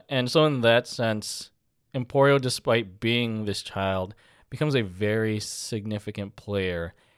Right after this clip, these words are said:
in the climax of Stone Ocean. And I think it's just that journey of him starting off as this timid, very nervous kid who's, who's cautious of the world around him,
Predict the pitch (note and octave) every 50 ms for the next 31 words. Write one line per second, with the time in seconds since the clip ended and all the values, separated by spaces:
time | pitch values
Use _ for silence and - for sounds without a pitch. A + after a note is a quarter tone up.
0 | _ _ _ _ - A#2 A2 G2+ G2 F#2+ F#2+ F#2+ F#2 F#2 G2 - G#2+ G2+ F#2+ -
1 | - G2 F#2+ G2 F#2+ F#2+ F2+ E2+ E2+ - - - G2 - - - - - F#2 E2+
2 | E2+ E2+ E2 E2 E2+ E2+ - - - E2+ D#2+ D#2+ D#2+ F2 - - G2 G2+ G2+ G2
3 | - A#2 A2+ - A#2 A2+ - - - A2+ - - B2+ G#2+ G2 F2+ A2 G#2 G#2 G2+
4 | G2 G2 G2 G2 F#2 F#2+ F#2+ G2+ F#2 F2+ F2+ F2 G2+ - - - B2+ B2 B2 A#2+
5 | A#2 A2+ G#2 G#2+ G#2+ G#2 G#2 - - - F#2+ F#2+ F#2 F#2 F#2+ G2 G2 F#2+ - -
6 | - _ _ - _ _ _ _ _ _ _ _ _ _ - - B2 A#2 A2+ A2+
7 | A2 A2 G2+ G2+ G#2 G2+ G2+ G2 G2 F#2 F#2 F#2 F#2+ G2 G2 - - - - G#2+
8 | G#2 G2 G2+ G2 G2 G2 F#2+ F#2 - - - B2+ G#2+ - - - - A#2+ A#2 A2+
9 | - - A2 F#2+ - G#2+ G2+ F#2 F2+ F2 F2+ A2 - A2 G2 F#2 F2+ F#2 F2+ F2
10 | E2+ F2 E2 F2+ F#2+ G2 G#2 G#2 G2 F#2 G2 F2 F2 F2 F2